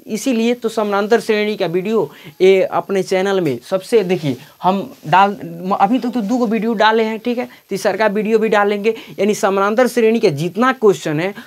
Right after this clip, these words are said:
आप लोग मेरे चैनल को सब्सक्राइब कर लीजिएगा, नहीं सब्सक्राइब करना है कोई बात नहीं है, ठीक है, कोई दिक्कत नहीं है। आप लोग वीडियो देखिए, अच्छा नंबर उठाइए, हम हैं तो गम नहीं है, ठीक है। तब हम हैं तो गम नहीं है,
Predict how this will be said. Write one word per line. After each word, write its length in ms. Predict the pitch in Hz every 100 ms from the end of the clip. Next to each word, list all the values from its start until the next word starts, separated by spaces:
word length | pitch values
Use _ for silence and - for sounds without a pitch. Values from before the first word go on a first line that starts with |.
| - -
आप 180 | 175 190
लोग 160 | 208 202
मेरे 220 | 196 190
चैनल 320 | 190 196 220
को 160 | 214 185
सब्सक्राइब 460 | 175 180 - 214 220
कर 120 | 214
लीजिएगा, 440 | 202 185 208 226 233 - 160
नहीं 220 | 202 254
सब्सक्राइब 440 | 233 202 202 208
करना 260 | 196 202 202
है 80 | 190
कोई 180 | 185 170
बात 240 | 156 131
नहीं 120 | 143
है, 60 | 147
ठीक 260 | 147 220 233
है, 120 | 247 - _
कोई 160 | 185 190
दिक्कत 280 | 180 185
नहीं 160 | 165 160
है। 120 | 190 196 - -
आप 200 | 175 180
लोग 160 | 196
वीडियो 320 | 160 156 160 143
देखिए, 400 | 131 - 113 - _ _ 147
अच्छा 360 | 170 170 208
नंबर 320 | 196 190 202
उठाइए, 400 | 196 190 185 202 214 - _
हम 220 | 160 180
हैं 120 | 185 180
तो 160 | 170
गम 220 | 151 143 131
नहीं 180 | 123
है, 60 | 127
ठीक 220 | 127 196
है। 120 | 208 180
तब 200 | 165 165
हम 160 | 185
हैं 120 | 208 196
तो 100 | 175
गम 220 | 175 180
नहीं 200 | 175
है, 100 | 190